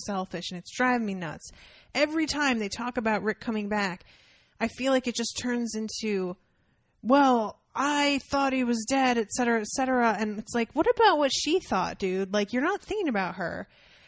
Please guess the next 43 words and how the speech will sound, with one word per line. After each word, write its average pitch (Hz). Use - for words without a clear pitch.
And 277
so -
this 339
whole 339
conversation, 285
he 277
looks 302
at 269
her 277
and 262
he's 262
like, 254
"Well, 220
what? 208
Did 190
you 202
tell 208
him 254
that 202
you 202
thought 233
you 233
were 208
a 180
widow 233
and 214
that 202
the 185
world 208
was 233
coming 240
to 240
an 233
end 240
and 226
that 196
you 208
were 208
just 208
looking 214
for -
some 185
comfort?" 254